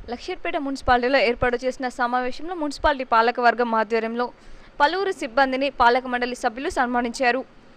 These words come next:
ఈ సందర్భంగా సిబ్బంది మాట్లాడుతూ మున్సిపాలిటీ ఏర్పడిన నుండి సమూల మార్పులు వచ్చాయని, సిబ్బందికి కావాల్సిన అన్ని సౌకర్యాలను పాలకవర్గం ఏర్పాటు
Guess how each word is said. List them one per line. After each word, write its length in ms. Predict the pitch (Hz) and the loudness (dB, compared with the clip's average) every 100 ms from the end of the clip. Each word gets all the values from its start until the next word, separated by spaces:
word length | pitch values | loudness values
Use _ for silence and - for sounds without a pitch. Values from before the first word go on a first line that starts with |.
| - - | -20 -16
ఈ 40 | 285 | -4
సందర్భంగా 580 | 381 339 381 370 381 381 | -2 0 0 0 0 -4
సిబ్బంది 420 | 285 240 294 285 | -2 0 0 0
మాట్లాడుతూ 500 | 262 254 269 262 320 | -2 0 -2 -2 -6
మున్సిపాలిటీ 560 | 277 285 - 285 269 | -8 -8 0 0 0
ఏర్పడిన 520 | 277 233 240 254 254 247 | -2 -2 0 -2 -2 -4
నుండి 340 | 240 254 262 - | -4 -6 -6 -6
సమూల 340 | 302 381 392 | -4 -2 0
మార్పులు 400 | 294 277 277 294 | 2 2 2 2
వచ్చాయని, 520 | 247 233 285 254 262 | 2 2 2 0 0
సిబ్బందికి 540 | 359 254 269 294 269 254 | -4 -4 -2 -2 -4 -2
కావాల్సిన 500 | 254 240 240 - 254 | 4 6 4 0 -2
అన్ని 260 | 226 277 | -2 -4
సౌకర్యాలను 720 | 320 269 247 262 240 233 254 | -4 -4 -2 0 0 0 -2
పాలకవర్గం 680 | 247 240 269 285 254 247 247 | 2 2 2 2 0 0 -2
ఏర్పాటు 320 | 233 233 247 | -4 0 -2